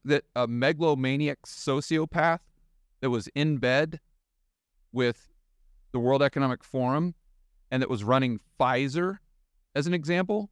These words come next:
or profiting from this, would somehow have some sort of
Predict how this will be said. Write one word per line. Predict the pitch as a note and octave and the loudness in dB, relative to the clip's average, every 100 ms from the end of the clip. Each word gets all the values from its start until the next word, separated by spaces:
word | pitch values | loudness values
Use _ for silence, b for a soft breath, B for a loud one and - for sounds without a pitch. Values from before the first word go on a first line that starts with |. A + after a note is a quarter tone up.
| - | -8
or | A#2 | -8
profiting | - C3 B2+ - D#3 D#3+ | 0 2 2 2 -4 -2
from | F3 | 0
this, | F#3 A3 - _ _ _ _ _ _ _ | 0 -4 -8 _ _ _ _ _ _ _
would | C#3+ - | -6 -6
somehow | - E3 E3 C#3+ D#3 D3+ D#3 | 0 0 2 0 0 2 0
have | C#3 D3 C#3 | 2 2 2
some | - D#3 C#3+ | 0 -2 0
sort | D#3+ D3 | 0 2
of | C3 A2 G2 | 2 0 -8